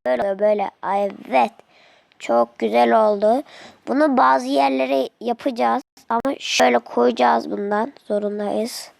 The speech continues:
Benim bunun altları boş mu? Yok değil. Ha, yok değilmiş.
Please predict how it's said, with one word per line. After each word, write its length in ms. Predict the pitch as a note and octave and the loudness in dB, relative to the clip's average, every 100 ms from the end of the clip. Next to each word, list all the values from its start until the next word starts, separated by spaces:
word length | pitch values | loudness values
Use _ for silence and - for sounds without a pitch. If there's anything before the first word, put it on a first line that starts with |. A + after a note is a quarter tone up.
| _ _ _ - - _ _ _ _ _ _ _ _ _ _ _ _ _ _ _ _ _ _ _ _ _ _ _ _ _ _ _ - | _ _ _ -20 -20 _ _ _ _ _ _ _ _ _ _ _ _ _ _ _ _ _ _ _ _ _ _ _ _ _ _ _ -6
Benim 220 | B3 A#3+ | -2 0
bunun 140 | A3+ A3+ | 0 -2
altları 480 | - G3+ - A3+ A#3 | -4 -6 -2 0 2
boş 320 | B3 E4 - | 2 0 -2
mu? 200 | G#3 G3 - _ _ _ _ _ _ _ _ _ _ _ _ _ _ _ _ _ _ _ - | -6 -6 -8 _ _ _ _ _ _ _ _ _ _ _ _ _ _ _ _ _ _ _ -8
Yok 280 | - - | -8 -4
değil. 420 | A3 A3+ A3+ G#3+ - | 2 4 4 0 -2
Ha, 180 | A3 | 2
yok 400 | G#3+ G#3 G3+ - | 4 4 0 -2
değilmiş. 800 | A3 A3 A3+ G#3 G#3 A#3+ - - | 2 4 4 0 -2 -2 -8 -16